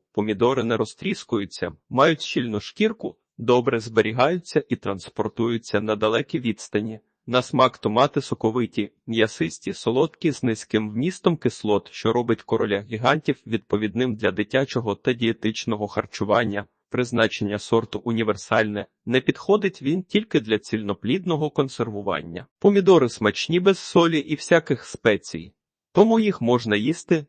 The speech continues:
не відходячи від куща, а вдома з них готують салати, соки, пасти, кетчупи, зимові закуски, гарячі страви, піцу. І пр-, це дійсно сорт, а не гібрид. Якщо вас вразять плоди короля гігантів,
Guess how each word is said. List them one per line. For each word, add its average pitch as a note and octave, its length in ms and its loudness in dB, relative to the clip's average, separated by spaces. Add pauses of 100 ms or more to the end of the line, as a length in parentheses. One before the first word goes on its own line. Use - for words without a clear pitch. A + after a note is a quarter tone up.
не A#2 140 2
відходячи D#3 640 0
від A#2 180 -2
куща, - 440 -4 (240)
а G#2 100 6
вдома B2+ 400 6
з - 120 -4
них A2+ 140 0
готують A2 540 -2
салати, A#2+ 500 2
соки, - 380 -4 (260)
пасти, G2+ 380 4
кетчупи, G#2+ 540 -2
зимові A2 420 0
закуски, G2+ 640 -4
гарячі A#2+ 440 4
страви, G#2 460 2
піцу. - 540 -4
І A2 80 0
пр-, - 220 -6
це A#2 240 0
дійсно A2 500 -4
сорт, - 480 -8
а B2 100 -2
не A#2+ 100 0
гібрид. A#2 500 -2
Якщо A#2 360 0
вас G#2+ 280 2
вразять B2+ 460 0
плоди A2 300 0
короля G#2+ 400 0
гігантів, A2+ 680 -2